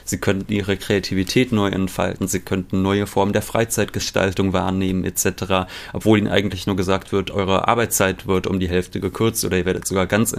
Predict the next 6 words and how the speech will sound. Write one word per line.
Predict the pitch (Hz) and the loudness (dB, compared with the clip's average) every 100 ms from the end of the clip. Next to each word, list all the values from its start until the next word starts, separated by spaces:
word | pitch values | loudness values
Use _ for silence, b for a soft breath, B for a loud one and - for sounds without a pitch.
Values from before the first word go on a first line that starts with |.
| 92 | -2
lassen. | 90 90 110 107 - B B - | -4 -2 0 0 -4 B B 0
Und | 101 92 | 2 2
dieser | 120 117 101 | 0 2 2
ganze | 110 123 - 104 | 4 2 0 2
neoliberale | 113 117 107 104 95 92 92 | 2 4 2 0 0 0 0
Sprech, | - - 143 - | -2 0 0 0